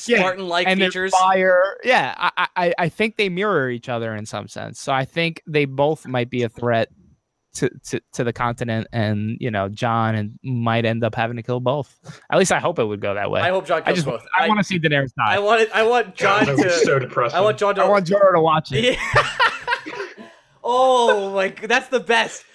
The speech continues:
Speaker 2: Like, she takes out Longclaw, and Jorah's, like, a step before to stop Longclaw from going. And,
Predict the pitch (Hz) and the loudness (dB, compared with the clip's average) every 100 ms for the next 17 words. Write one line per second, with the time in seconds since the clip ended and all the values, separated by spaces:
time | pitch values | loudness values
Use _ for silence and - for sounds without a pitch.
0 | - 202 208 - _ 233 226 226 233 196 | -10 0 0 -2 _ -8 -2 0 0 0
1 | 180 196 202 220 196 190 180 175 190 185 | 2 2 2 2 2 0 -4 -2 0 2
2 | 180 175 _ _ 165 - - - 180 180 | 0 -4 _ _ -8 -6 -8 -2 -2 -2
3 | - - - _ _ - 170 - 180 185 | -8 -10 -14 _ _ -12 -10 -2 2 4
4 | 185 180 - 156 - 170 180 160 165 170 | 2 -2 -12 -12 -2 0 0 -2 -4 -2
5 | 180 175 175 165 160 165 208 | 0 0 -2 -2 -2 0 -4